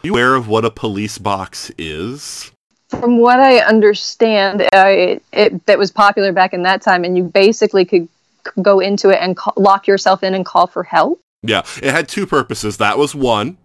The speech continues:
Speaker 1: You could call for help. The other was that a police use it, like, if he arrested somebody, 'cause, you know, a lot of cops in England don't have cars. They,
Speaker 2: Mm-hmm.
Speaker 1: they wander a beat, right? And so it was a place for them to even lock up the criminal until a car could come by and they could take to the station.
Speaker 2: Okay.
Speaker 1: So,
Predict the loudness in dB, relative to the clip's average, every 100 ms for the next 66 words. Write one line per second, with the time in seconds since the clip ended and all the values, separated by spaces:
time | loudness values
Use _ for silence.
0 | _ -10 -8 -6 -2 -2 -2 -2 0 0
1 | -2 _ _ -4 -2 -2 -2 0 -2 -2
2 | -4 -6 -6 -4 -4 -2 0 -2 0 0
3 | 0 -2 -2 -2 -4 -4 -4 -2 -2 -4
4 | -4 -6 -6 -6 -4 -2 -2 0 -2 -4
5 | _ -8 -4 0 0 2 0 -2 -4 -4
6 | -4 -4 -4 -2 -4 -6 -6 -4 -6 -6
7 | -6 -8 -6 -6 -6 -10 -6 -2 0 0
8 | -2 -2 -4 -4 -6 -4 -6 -6 -8 -8
9 | -8 -6 -6 -6 -6 -8 -12 -20 -8 -4
10 | -4 -2 -2 0 0 -2 -4 -2 -2 -2
11 | -2 -2 -2 -2 -2 0 -2 -2 -6 -8
12 | -8 -4 -2 0 0 -2 -4 -6 -4 -2
13 | -2 -4 -6 -4 -2 -4 -10 -12 -10 -6
14 | -6 -6 -8 -8 -8 -6 -4 -6 -10 -10
15 | -10 -4 -2 -2 -4 -8 -8 -2 0 0
16 | -2